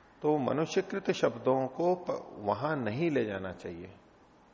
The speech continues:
उपासना के अंदर। अब जैसे कि किसी ने बहुत अच्छा भजन बना दिया हो,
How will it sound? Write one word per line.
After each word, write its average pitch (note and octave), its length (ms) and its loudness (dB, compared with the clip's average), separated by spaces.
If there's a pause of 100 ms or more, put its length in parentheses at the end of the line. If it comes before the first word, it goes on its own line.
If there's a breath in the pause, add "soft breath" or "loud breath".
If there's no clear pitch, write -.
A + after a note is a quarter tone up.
(400)
उपासना G#2 440 4
के F#2+ 160 -6
अंदर। F2 280 -8 (1600)
अब G#2 160 -2
जैसे C3 300 0
कि D3+ 240 -2
किसी C#3+ 320 -6
ने C#3+ 140 -2
बहुत C#3 300 0
अच्छा C#3+ 240 0
भजन D#3 280 0
बना A#2+ 240 0
दिया F#2 220 -4
हो, F#2+ 80 -8